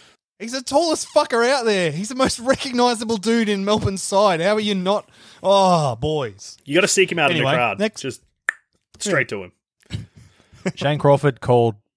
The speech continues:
Speaker 3: Petrarca the best player in the game.
Speaker 2: That is
Speaker 1: Eh.
Speaker 2: an insane
Speaker 3: It's been
Speaker 2: call
Speaker 1: big.
Speaker 2: by a
Speaker 3: Yeah.
Speaker 2: lunatic.
Speaker 3: I don't know if it was Crawford or maybe someone else piled in and said, "He's gone past Dusty,"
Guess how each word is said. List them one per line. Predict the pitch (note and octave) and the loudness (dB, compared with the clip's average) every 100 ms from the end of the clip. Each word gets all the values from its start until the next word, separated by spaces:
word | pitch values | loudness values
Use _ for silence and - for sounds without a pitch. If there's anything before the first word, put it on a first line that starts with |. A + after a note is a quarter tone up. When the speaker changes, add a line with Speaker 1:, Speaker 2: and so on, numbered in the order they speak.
| - | -10
Speaker 3:
Petrarca | A#2+ - A#2+ B2 B2+ | -6 -2 0 0 -2
the | G#2+ | -6
best | F#2+ A#2 - - | -6 -6 -8 -6
player | A2+ A2 | -2 -2
in | G#2+ | -4
the | G2+ | -8
game. | G2 G2+ F#2+ - _ _ _ _ _ _ | -8 -8 -10 -16 _ _ _ _ _ _
Speaker 2:
That | C#3 C#3+ C#3+ | -2 2 2
is | C3 A#2 - - | 2 0 -8 -8
Speaker 1:
Eh. | F#4 F4+ C#4 _ _ _ - | -6 -6 -8 _ _ _ -2
Speaker 2:
an | C#3+ | -2
insane | C#3 C3 - - G#3 A3+ G#3+ | -2 -4 -4 0 0 0 0
Speaker 3:
It's | B2+ | -2
been | C3 | 0
Speaker 2:
call | A#2+ C3+ | 0 0
Speaker 1:
big. | E3+ _ _ _ _ _ D#3 | -4 _ _ _ _ _ 0
Speaker 2:
by | D3 D3+ | 4 4
a | D3 | 4
Speaker 3:
Yeah. | |
Speaker 2:
lunatic. | D3+ D#3+ D3+ | 0 -2 -2
Speaker 3:
I | C3+ | -2
don't | E3 | 0
know | |
if | E3+ | 0
it | F3+ | -2
was | D3+ | -4
Crawford | - C#3+ C#3+ - C3+ G3 - - _ - | 0 2 2 0 -4 -6 -16 -20 _ -6
or | A#2+ A2+ A2 A2 | 2 4 6 4
maybe | A#2+ B2+ A#2+ | 0 -2 0
someone | A2 B2 G#2+ A2+ | 0 -2 -2 0
else | A#2 A2 | -2 0
piled | - A#2 G#2+ G2+ | 2 4 4 2
in | G#2+ G2+ | -2 -2
and | G2+ G2 | -8 -6
said, | G#2 G2 | -6 -6
"He's | - A2+ G#2 | -4 -4 2
gone | B2 A2 | 2 4
past | G#2+ A2+ G#2 - G#2+ | 4 4 4 0 -6
Dusty," | A#2 G#2+ - - F#2 - | 0 0 -2 -8 -8 -10